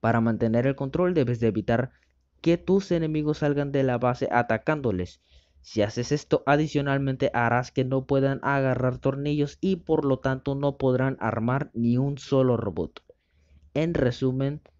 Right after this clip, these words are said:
lo que debes hacer aquí es simplemente ganar tu línea y una vez la ganes, ayuda a tus compañeros sin salir de tu línea,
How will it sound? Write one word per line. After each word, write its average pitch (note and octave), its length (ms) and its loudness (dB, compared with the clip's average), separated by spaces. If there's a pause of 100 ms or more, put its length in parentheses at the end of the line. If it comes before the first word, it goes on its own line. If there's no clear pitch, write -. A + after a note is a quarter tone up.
(300)
lo A2 160 -2
que A2 120 0
debes A#2 260 2
hacer D#3 240 0
aquí D3+ 340 0
es C3 100 2
simplemente A#2 600 0
ganar G#2 280 0
tu D3+ 120 2
línea D#3+ 360 0
y G#2+ 140 0
una G2+ 180 0
vez G#2+ 240 2
la C#3 180 8
ganes, D#3+ 420 0 (280)
ayuda D3 540 2
a A2+ 140 2
tus A2 140 -2
compañeros A#2 560 0
sin E3 280 -4
salir C#3 380 6
de C3 100 6
tu A#2+ 160 0
línea, B2 420 0